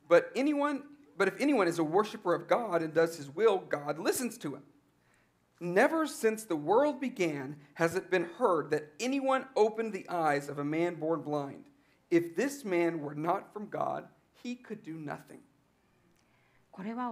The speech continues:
Speaker 2: 驚きです。あの方がどこから来られたのか、あなた方が知らないとは。あの方は私の目を開けてくださったのです。私たちは知っています。神は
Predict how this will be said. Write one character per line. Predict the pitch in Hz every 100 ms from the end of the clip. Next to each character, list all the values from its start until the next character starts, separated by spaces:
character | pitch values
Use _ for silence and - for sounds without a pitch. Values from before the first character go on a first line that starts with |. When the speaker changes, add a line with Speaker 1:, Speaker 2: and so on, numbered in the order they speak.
| 185
Speaker 2:
驚 | 202 226
き | 226
で | 208
す。 | 214 - _ _ _ _
あ | 240
の | 262 302
方 | 302 349
が | 294
ど | -
こ | 170 359
か | -
ら | 226
来 | -
ら | 202
れ | 208
た | 196
の | 180
か、 | 170 160 -
あ |
な | 147
た | 170 202
方 | 202 202
が | 196
知 | -
ら | 180 180
な | 180
い |
と | 170
は。 | 170 _ _ _ _ -
あ | -
の | 254
方 | 269 285 285
は | 247 175 - _ _ _ _
私 | 185 233 -
の | 254
目 | 262 262
を |
開 | 160
け | 175
て | 208
く | -
だ | 226
さ | 254
っ | 254
た |
の | 175
で | 165
す。 | - _ _ _ _ _ _
私 | 214 277
た | 302
ち | 294
は | 233
知 | 220 -
っ |
て | -
い | 202
ま | 196
す。 | 190 - _ _ _ _ _
神 | 247 226
は | 190 175